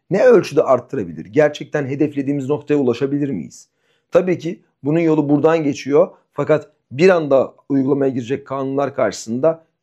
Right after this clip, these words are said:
bu alanda bir zafiyet yaşayabilir miyiz? Kamu özel sektör işbirliği bu alanda ne tür fırsatlar yaratacak, bunları da beraber göreceğiz. Gelecekte daha kapsamlı tartışmalarda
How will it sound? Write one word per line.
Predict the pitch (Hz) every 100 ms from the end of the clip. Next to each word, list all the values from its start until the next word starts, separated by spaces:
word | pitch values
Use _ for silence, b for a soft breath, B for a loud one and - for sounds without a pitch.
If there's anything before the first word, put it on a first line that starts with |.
| _
bu | 143 208 190
alanda | 151 143 147 156
bir |
zafiyet | 139 127 139 127 143 143
yaşayabilir | 139 139 131 127
miyiz? | 104 - _ _ _ _ _ _
Kamu | 190 226
özel | 190 165 196
sektör | - 170 175
işbirliği | 175 160 196 151 160 208 - _ _ _ -
bu | 175 -
alanda | 170 160 156 165 -
ne | 160
tür | 160 151
fırsatlar | 139 151 147 139 143
yaratacak, | 143 143 - 147 -
bunları | 135 135
da | 123
beraber | 107 107 101 104
göreceğiz. | 87 78 73 69 104
Gelecekte | 147 147 151 151
daha | 160 160
kapsamlı | 147 - 143 127
tartışmalarda | 143 - 135 139 139 113 156